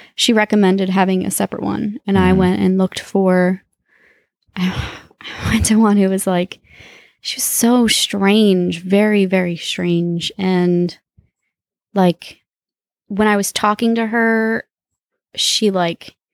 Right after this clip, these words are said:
Speaker 1: she'd never met you, didn't know you, and she, like, insulted you in a weird way. And I was like, "What?" And then she, she wore a baseball cap, <laughs> and she just, she told me three times in the first session that she had, like, a brain injury, and she's like, "I'm so sorry, like, very light sensitive, so I have to wear this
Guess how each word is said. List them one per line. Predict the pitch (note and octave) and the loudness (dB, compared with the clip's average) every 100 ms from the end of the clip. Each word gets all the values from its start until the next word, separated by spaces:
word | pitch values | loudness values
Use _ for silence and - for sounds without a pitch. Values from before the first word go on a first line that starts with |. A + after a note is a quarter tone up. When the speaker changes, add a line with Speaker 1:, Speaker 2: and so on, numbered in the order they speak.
| _ _ | _ _
Speaker 1:
she'd | - B3+ | -2 0
never | B3+ A#3+ B3+ | 2 2 4
met | C#4 A3 | 2 2
you, | G#3+ | 2
didn't | G#3 G3+ | 2 2
know | F#3 | 2
you, | F#3 F#3+ | 2 0
and | F#3 | -2
she, | - | -2
like, | G3+ - | -2 -2
insulted | D#3+ - - E3+ G#3+ G3 | -4 -4 -6 -4 -4 -2
you | A3+ A#3 | -2 0
in | A#3 | 0
a | |
weird | A3+ A#3 A#3+ | 0 -2 -2
way. | A#3 A#3+ A#3 | -2 -2 -2
And | G#3+ | -4
I | F#3 | -6
was | - | -10
like, | F#3 - | -16 -6
"What?" | B3+ E4+ - | -2 -2 0
And | G3 | 2
then | A#3 | 2
she, | B3 - A#3 A3 - - - - | 0 0 -2 -4 -12 -20 -20 -8
she | - | -2
wore | G3+ B3 | 2 2
a | G#3 | 2
baseball | F#3 F#3 - G#3+ | 0 -2 0 0
cap, | G#3+ A3 G#3 - - | 0 0 0 0 -2
<laughs> | |
and | C4+ D3 | -4 -4
she | - - | -4 -4
just, | A3 A#3+ - - | -2 -4 -4 -4
she | - | 0
told | C4+ | 2
me | C#4+ | 2
three | C4 - A3 A3+ | 0 0 0 0
times | A3 G#3 F#3+ F#3 F#3+ - - - - _ | 0 2 2 0 -4 -10 -16 -20 -20 _
in | G#3+ | -4
the | |
first | G3 G3 F#3 | 0 0 0
session | G3 F#3+ - G#3+ | 0 0 0 0
that | G3 | 0
she | - | 0
had, | G3 G3 | 2 2
like, | F#3 | 0
a | F3 | -2
brain | F3+ F#3+ | 0 2
injury, | G#3+ A3+ A#3 A#3 | 2 2 4 4
and | A3+ G#3 | 2 0
she's | - | -6
like, | - | -12
"I'm | - | -8
so | - G#3 | -2 0
sorry, | - F#3+ F#3+ F#3 F#3 | 2 2 4 2 2
like, | F3 E3 - - - - | 0 -4 -6 -20 -20 -6
very | - F#3+ | 0 2
light | G3 F#3 | 4 0
sensitive, | F#3+ F3 - F#3 F3 | 0 -2 0 0 0
so | F#3 | -4
I | |
have | E3+ F3 | -4 -2
to | F#3+ | -2
wear | F3 | 0
this | F3 | -2